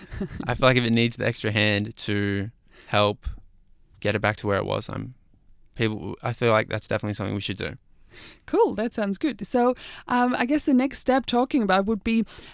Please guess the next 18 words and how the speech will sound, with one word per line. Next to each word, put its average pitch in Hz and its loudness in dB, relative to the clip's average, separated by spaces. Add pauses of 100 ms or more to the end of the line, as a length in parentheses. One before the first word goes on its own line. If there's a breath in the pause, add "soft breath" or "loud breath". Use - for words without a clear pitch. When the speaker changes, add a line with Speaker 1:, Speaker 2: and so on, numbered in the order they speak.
Speaker 1:
everyone 294 10
has 254 4
heard 220 4
about 202 6
efforts 208 2
to 220 0
restore 190 0
forests - -2
on 180 4
land, 190 2
but 233 0
often 285 4
the 214 4
marine 214 4
world 185 2
gets 196 0
a - 0
bit 180 0